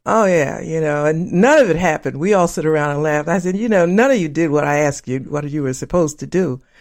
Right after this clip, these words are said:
And I was so sure because I saw their personalities and I matched it with what I thought they should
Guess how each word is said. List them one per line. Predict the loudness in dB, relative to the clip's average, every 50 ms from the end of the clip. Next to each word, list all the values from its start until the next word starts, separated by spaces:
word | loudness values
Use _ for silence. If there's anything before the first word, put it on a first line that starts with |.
| -20 -20 -20 -20 _ _ _ _
And | -4 -2 -2 -2 -4 -4 -2
I | 0 0
was | 2 0 -2 -4 -2
so | -2 -2 -2
sure | 0 -2 -4 -2 0 2 2 2
because | 0 -4 -8 -4 -4 -6 -4 -4
I | -6 -6 -6
saw | -6 -6 -4 -4 -2
their | -2 -2 -2
personalities | -2 -4 -4 -4 -6 -6 -6 -4 -4 -4 -4 -4 -6 -6 -8 -12 -12
and | -10 -8 -8 -6 -6
I | -6 -6
matched | -6 -4 -4 -4 -4 -4 -6 -12 -12 -8
it | -8 -8 -8 -12 _ _ _ _ _ _ _ _ _
with | -4 -4 -4 -2 -4
what | -8 -6 -6
I | -6 -8 -8
thought | -8 -8 -10 -10 -8
they | -10 -10
should | -10 -10 -10 -12 -12 -12